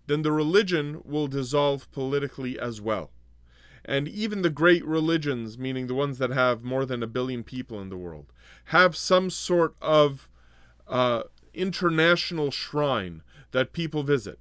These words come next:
even if it's the shrine that they don't go to. So that lahavdil, Christians will talk about the Vatican, and lahavdil, Muslims will speak about Mecca.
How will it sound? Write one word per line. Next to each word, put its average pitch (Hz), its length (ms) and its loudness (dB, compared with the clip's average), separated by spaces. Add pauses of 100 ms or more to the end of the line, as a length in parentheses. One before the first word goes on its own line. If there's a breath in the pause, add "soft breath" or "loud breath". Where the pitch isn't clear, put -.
even 202 320 -4
if 175 60 -4
it's - 120 -14
the 156 120 -6
shrine 156 340 -2
that 147 120 -2
they 143 120 -2
don't 135 300 -4
go 123 180 2
to. 73 260 -14 (440 loud breath)
So - 200 -6
that 139 200 4
lahavdil, 143 720 2 (100)
Christians 156 540 -4
will 127 400 -4
talk 135 360 -6
about 131 240 -2
the 131 60 -6
Vatican, 117 580 0 (460 loud breath)
and 113 180 -8
lahavdil, 127 560 -2
Muslims 135 480 -2
will 123 80 -8
speak 139 280 -8
about 127 280 0
Mecca. 131 380 -2